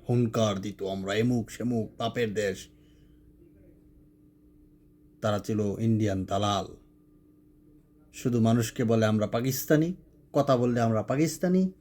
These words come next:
আমরা তো কেউ পাকিস্তান আজ পর্যন্ত গেলাম না, কিন্তু তারা ঠিকই যাদের দালালি করছে সেই দেশে চলে গেছে। পরিষ্কার, একেবারেই পরিষ্কার। সারা জীবন আমাদেরকে বলছে, আমরা কিছু বললেই,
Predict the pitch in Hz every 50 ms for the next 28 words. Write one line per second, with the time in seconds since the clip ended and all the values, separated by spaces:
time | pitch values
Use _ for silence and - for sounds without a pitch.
0 | - _ _ - _ - _ 127 139 151 165 156 180 180 - 180 190 208 196 202
1 | 196 190 190 190 - 196 185 180 165 175 165 170 156 156 143 156 160 165 160 156
2 | 156 160 170 160 - - - _ - - - - _ _ _ _ _ _ _ -
3 | 147 143 139 143 143 139 156 151 143 - 170 156 - 170 175 170 156 131 - -
4 | - - _ _ _ _ _ _ - 120 117 135 131 117 113 123 127 139 151 160
5 | 170 185 180 185 170 147 - - 196 220 247 - - _ - - 120 113 104 101
6 | 98 101 92 - 98 87 69 57 52 - - - - - _ - - - _ -
7 | - - - - - - - _ _ - - - 214 226 262 233 - - - -
8 | - 269 269 233 151 117 135 - - - 165 175 - - 233 233 220 185 185 196
9 | 226 254 269 285 302 311 302 302 - 269 247 254 240 - - - - 131 110 -
10 | - _ _ _ _ _ _ _ _ _ _ _ _ _ _ _ - - 196 208
11 | 226 214 226 233 226 233 214 196 190 196 196 196 202 196 196 196 190 190 175 175
12 | 185 160 160 170 175 180 - 202 185 190 196 170 180 185 185 185 185 190